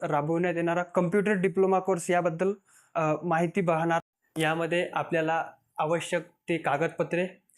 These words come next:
शैक्षणिक पात्रता, अ, शैक्षणिक पद्धत, अ, फीज आणि इतरही, अ, किती महिन्याचा कोर्स वगैरे असणार आहे त्याबद्दल सर्व माहिती आपल्याला या व्हिडिओमार्फत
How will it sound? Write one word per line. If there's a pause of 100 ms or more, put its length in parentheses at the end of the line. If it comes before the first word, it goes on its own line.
शैक्षणिक
पात्रता, (580)
अ, (100)
शैक्षणिक
पद्धत, (840)
अ, (520)
फीज (220)
आणि
इतरही,
अ,
किती
महिन्याचा
कोर्स
वगैरे
असणार
आहे
त्याबद्दल
सर्व
माहिती
आपल्याला (320)
या
व्हिडिओमार्फत